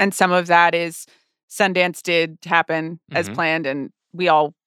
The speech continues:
Speaker 1: were at that Sundance.
Speaker 2: Mm-hmm.
Speaker 1: But it's like, as the year went on, whether it was studios releasing blockbusters or awards movies, or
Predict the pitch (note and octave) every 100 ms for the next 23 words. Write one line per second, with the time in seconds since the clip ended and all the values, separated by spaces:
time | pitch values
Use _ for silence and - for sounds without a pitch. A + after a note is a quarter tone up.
0 | - E3+ D#3+ D#3+ - D3 - D3 C#3 C3
1 | D#3 - E3+ C#3+ D3+ - D3 - _ _
2 | _ _ _ _ _ _ A3 _ - A#3
3 | F#3+ A#3 G#3+ G3+ G3 F#3 F3+ F3 F3 F3
4 | D3 E3+ - F#3 F3 E3 E3+ D#3+ D#3+ -
5 | E3+ D3+ D3+ D3+ _ _ _ _ _ -
6 | C4+ - C4 A#3 A#3+ A3 G3 F3 - E3+
7 | D3+ D3+ D3 - F3+ G#3 C4 B3+ A#3 A#3
8 | A3 A3 G3+ - - D#3+ D3+